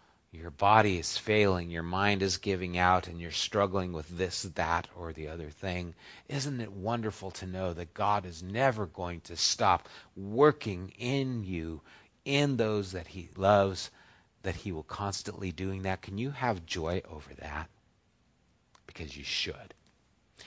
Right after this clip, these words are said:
And if you don't, it means you don't see God clear enough. And so we are to have this kind of hope,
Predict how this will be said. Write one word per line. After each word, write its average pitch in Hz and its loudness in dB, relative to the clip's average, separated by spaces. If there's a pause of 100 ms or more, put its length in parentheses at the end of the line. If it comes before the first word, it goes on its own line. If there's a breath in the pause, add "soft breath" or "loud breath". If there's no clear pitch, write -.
(140 loud breath)
And 92 -8
if - -10
you 92 -4 (100)
don't, 156 2
it 107 -6
means 98 -4
you 104 0
don't 113 -2
see 101 -6
God 78 -6
clear 80 -14
enough. - -16 (2750)
And 90 -12
so 98 -2
we 98 6
are 98 8
to 92 6
have 101 10 (1120)
this 92 -4
kind 95 2
of 85 0
hope, - -2